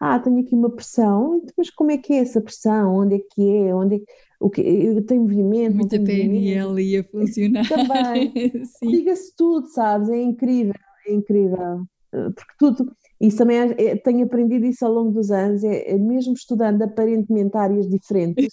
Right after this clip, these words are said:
Speaker 1: dentro
Speaker 2: <laughs>
Speaker 1: do
Speaker 2: Sim,
Speaker 1: desenvolvimento pessoal,
Speaker 2: sim.
Speaker 1: todas elas se tocam,
Speaker 2: Uhum.
Speaker 1: não é? Estamos sempre a falar de pessoas, do mesmo, não é?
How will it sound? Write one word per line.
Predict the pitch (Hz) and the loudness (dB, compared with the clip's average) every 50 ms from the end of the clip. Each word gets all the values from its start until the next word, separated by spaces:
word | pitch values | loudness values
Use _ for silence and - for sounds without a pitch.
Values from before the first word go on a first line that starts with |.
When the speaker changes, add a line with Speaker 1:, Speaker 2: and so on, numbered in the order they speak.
| - | 0
Speaker 1:
dentro | - 262 226 208 208 - 262 - - | 2 0 2 2 2 0 0 0 0
Speaker 2:
<laughs> | 247 247 240 - 240 220 | -2 -2 0 -2 -2 0
Speaker 1:
do | 214 196 | 0 0
Speaker 2:
Sim, | |
Speaker 1:
desenvolvimento | 190 214 233 233 214 226 220 208 214 214 220 214 202 214 | -2 -2 -4 -4 -2 0 0 0 0 0 -2 -2 -4 -6
pessoal, | 277 - 214 196 185 185 190 196 | -6 -2 0 0 2 2 0 -2
Speaker 2:
sim. | 190 - - _ _ - - - | -4 -6 -14 _ _ -14 -2 0
Speaker 1:
todas | 285 277 269 285 233 254 | 2 2 2 2 2 2
elas | 262 254 247 247 247 | 0 0 0 -2 -2
se | - - | -6 -2
tocam, | - 185 - - - 165 156 | 0 0 0 0 -2 -2 0
Speaker 2:
Uhum. | 190 240 254 254 208 220 240 269 311 - - - | 2 2 2 2 2 2 2 0 -2 -4 -8 -6
Speaker 1:
não | 175 180 | -4 -2
é? | 180 185 202 208 - _ _ _ | 0 -2 -2 -4 -8 _ _ _
Estamos | - - - 226 220 208 220 | -14 -2 0 2 2 2 2
sempre | - 254 233 226 226 | 0 0 0 0 -2
a | 208 | -4
falar | - 214 208 214 202 202 202 196 208 202 - _ _ _ - | -2 0 0 2 2 0 0 -2 -4 -6 -12 _ _ _ -6
de | 190 170 165 160 185 190 180 185 - - _ _ | -2 0 0 2 2 2 0 -2 -6 -12 _ _
pessoas, | - - - 175 147 147 147 147 - - - _ _ _ _ _ _ _ _ _ | -14 -2 0 0 2 2 0 -4 -8 -14 -20 _ _ _ _ _ _ _ _ _
do | - 175 175 175 | -2 2 2 4
mesmo, | 156 117 123 - - - - - _ _ _ _ _ _ _ _ _ _ - | 4 2 0 -2 -6 -10 -10 -12 _ _ _ _ _ _ _ _ _ _ -8
não | - - | -4 -2
é? | - 160 - | -2 -2 -4